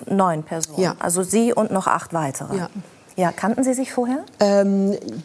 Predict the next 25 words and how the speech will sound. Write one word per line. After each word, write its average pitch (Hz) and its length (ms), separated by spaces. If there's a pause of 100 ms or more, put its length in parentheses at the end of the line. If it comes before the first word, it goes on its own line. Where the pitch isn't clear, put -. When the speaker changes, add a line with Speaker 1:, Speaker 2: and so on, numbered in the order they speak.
(140)
Speaker 2:
die 196 220
Sommer-, 202 500
die 160 140
sogenannten 175 540
Sommergäste, 175 680
das 170 100
sind 180 80
ja 165 80
keine 160 260
Gäste, 156 320
das 170 140
sind 160 200
ja - 120
alle 165 140
Leute, 160 320
die 156 120
da 160 220 (160)
arbeiten 170 480
und 170 220
einen 165 160
total 165 400
wichtigen 170 280
Auftrag 151 460
haben. 160 240 (800)
Ähm, 175 580